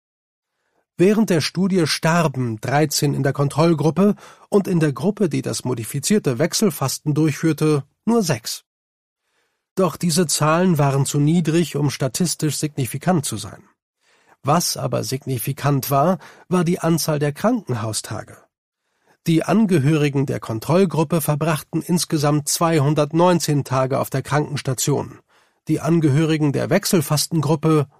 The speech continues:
nur einhundertdreiundzwanzig. Das wird als solider Beweis dafür gewertet, dass Kalorienreduzierung im Allgemeinen und Intervallfasten im Besonderen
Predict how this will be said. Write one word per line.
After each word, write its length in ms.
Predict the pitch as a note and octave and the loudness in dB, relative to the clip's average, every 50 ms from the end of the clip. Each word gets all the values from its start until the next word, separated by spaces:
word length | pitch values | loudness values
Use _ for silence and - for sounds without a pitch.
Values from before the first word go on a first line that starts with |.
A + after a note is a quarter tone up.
| - | 0
nur 220 | - E3 E3 D#3+ - - | 2 2 2 2 0 -2
einhundertdreiundzwanzig. 1300 | D3+ C#3+ C#3 C3 A#2+ C3 C#3+ C#3 C3 - B2+ E3 B2+ B2+ B2+ - - A3 G3+ D3 - - - - - - _ _ _ _ _ _ _ _ _ _ _ _ _ _ _ _ _ _ _ - | -2 0 0 0 0 -2 -2 -2 -4 -2 -2 -2 -2 -2 -4 -2 -2 -2 -2 -2 -4 -8 -14 -18 -20 -20 _ _ _ _ _ _ _ _ _ _ _ _ _ _ _ _ _ _ _ -2
Das 380 | D#3 E3 F#3+ F#3 - - - | 0 0 2 0 -2 -2 0
wird 180 | G#3 G3 G3 - | 0 0 0 -2
als 200 | B2+ B2 - - | -6 -4 -4 -4
solider 420 | - G#2+ G#2 A#2+ E3 E3+ F3 D3 | -4 -4 -2 0 0 2 0 0
Beweis 440 | B2+ B2+ A#2 A#2+ B2 C3 C3+ - - | 0 -2 0 0 2 2 2 0 -2
dafür 360 | - B2+ C3 C#3 - E3 E3 | 0 0 0 0 0 -2 0
gewertet, 560 | D3 D#3 C3+ C#3+ D3+ D#3+ - F#3+ E3 - - _ - - _ _ _ - | 0 0 0 0 0 2 2 0 0 -2 -6 _ -18 -20 _ _ _ -2
dass 180 | F3+ E3 - | 0 0 0
Kalorienreduzierung 1200 | - - D#3+ F3 F3 D#3+ C#3+ E3+ G#3+ A#3+ A#3 E3+ E3 D#3 D#3 C#3+ - - E3+ F3+ E3+ F3+ F3 E3 | 0 0 2 2 2 2 2 2 2 2 2 2 2 2 0 -2 -2 -2 -2 0 0 2 2 2
im 100 | C#3+ C3 | 2 0
Allgemeinen 800 | B2 - C3 C3 C#3 B2 B2+ C#3+ F3+ G3+ G#3 F3+ D3+ C#3 B2 A2+ _ _ _ _ - | -2 -2 -2 -2 -2 0 2 2 4 4 4 4 2 2 0 -4 _ _ _ _ -2
und 260 | - F3+ D#3+ C#3+ - | 0 2 2 2 0
Intervallfasten 840 | C3 C3 - A#2 G#2 G2+ A#2 C#3+ D#3 D3 - D3+ C#3+ - - - D3 B2 | -4 -6 -6 -4 -2 0 0 0 0 0 0 -2 -2 -2 -2 -2 -2 -2
im 120 | A2+ A2+ | -2 -4
Besonderen 720 | A2+ A2+ A#2+ D3 E3+ G3 F#3 F3 D#3+ E3 E3+ F3 D#3 | -4 -2 0 2 2 4 4 4 4 4 4 2 0